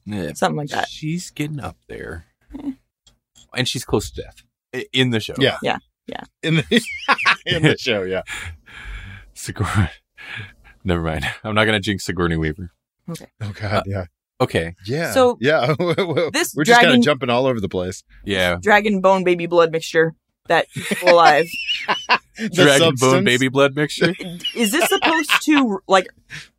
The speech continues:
Speaker 2: make them young again? 'Cause otherwise, won't she just always be dying? It'll keep her in a constant state of "I'm dying."
Speaker 1: That's a good point, because they, it didn't make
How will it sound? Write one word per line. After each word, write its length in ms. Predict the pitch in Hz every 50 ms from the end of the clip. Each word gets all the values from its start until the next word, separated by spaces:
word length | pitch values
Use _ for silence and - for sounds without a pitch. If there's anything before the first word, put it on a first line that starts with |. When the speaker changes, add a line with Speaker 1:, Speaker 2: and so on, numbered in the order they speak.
| _ -
Speaker 2:
make 260 | 175 175 175 175 -
them 220 | 180 175 165 160 160
young 240 | 156 156 151 156
again? 340 | 165 180 196 240 254 269 294
'Cause 180 | 269 277 247 -
otherwise, 480 | - 240 320 294 233 208 202 202 208
won't 200 | 196 185 202 247
she 100 | - 294
just 220 | 262 285 269 - _ _ _ _ _ -
always 420 | 165 160 156 165 180 226 214 214
be 80 | 233 262
dying? 460 | 269 262 262 277 277 277 277 277 285 - _ _ _ _ _ _ _ -
It'll 300 | 160 190 196 190 185 180
keep 220 | - - 214 -
her 100 | 214 202
in 80 | 190 170
a 40 |
constant 360 | 156 202 190 190 208 - 202 175
state 180 | - 202 196
of 100 | 185 175 175
"I'm 100 | 170 170
dying." 380 | 156 147 156 160 180 233 254 -
Speaker 1:
That's 220 | - 190 - -
a 40 | 208
good 200 | - 214 165 -
point, 280 | - 160 143 123 107
because 600 | 95 113 110 - 123 117 110 104 98 - - - _ _ _ _ _ _ -
they, 160 | 101 120 123
it 200 | - 120 120 110
didn't 240 | 107 143 143 143 127
make 360 | 139 139 135 127 _ _ -